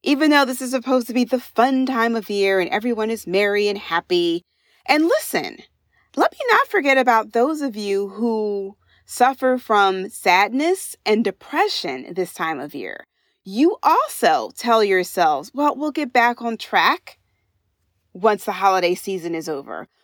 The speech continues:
We'll get back on track once we finish mourning the person we're missing, once we finish mourning who the person is not in our life anymore." Right?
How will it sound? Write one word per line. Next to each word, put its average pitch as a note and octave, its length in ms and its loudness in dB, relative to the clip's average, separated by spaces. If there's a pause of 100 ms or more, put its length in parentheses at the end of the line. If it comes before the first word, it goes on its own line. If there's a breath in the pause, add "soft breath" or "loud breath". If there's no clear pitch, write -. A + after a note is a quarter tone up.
(120)
We'll C4+ 140 2
get D#4 240 0
back C4+ 300 0
on C4 200 2
track C4 640 0 (380)
once B3 320 2
we C4 120 0
finish A3+ 420 -2
mourning C4+ 760 2 (260 soft breath)
the A#3 100 2
person A3+ 520 0
we're G3 140 0
missing, E3+ 540 -4
once G#3+ 220 0
we A#3+ 80 -2
finish G#3+ 340 -2
mourning B3 560 0
who A#3 460 0 (360 soft breath)
the G#3+ 80 0
person A3 440 2
is G3 160 0
not F#3 260 4
in F3 80 -2
our F3 140 0
life D#3+ 300 -4
anymore." A#2+ 500 -8 (1300)
Right? C#4 260 -2